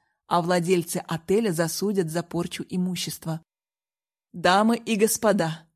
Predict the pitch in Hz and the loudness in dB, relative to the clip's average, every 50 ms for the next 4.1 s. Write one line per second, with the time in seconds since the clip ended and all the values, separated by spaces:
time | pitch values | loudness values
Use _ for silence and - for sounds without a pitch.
0 | _ _ _ - - 185 214 220 208 226 220 220 220 220 220 254 277 285 262 262 | _ _ _ -8 -2 2 4 4 6 8 8 8 8 6 4 2 0 0 0 0
1 | 254 240 - - 202 175 170 - - - - 175 170 170 175 _ _ _ _ _ | -2 -2 -2 0 0 0 0 -2 -4 -6 -6 -6 -6 -6 -8 _ _ _ _ _
2 | _ _ _ _ _ _ - - 156 160 175 156 165 160 156 151 - 165 170 165 | _ _ _ _ _ _ -10 -10 -8 -6 -6 -4 -4 -4 -4 -4 -4 -2 -2 0
3 | 170 170 170 170 - - - 185 165 151 160 180 180 196 233 254 247 233 - 214 | 0 -2 -2 -4 -4 -6 -8 -10 -8 -6 -4 -2 0 0 0 -2 -2 -4 -6 -8
4 | - | -10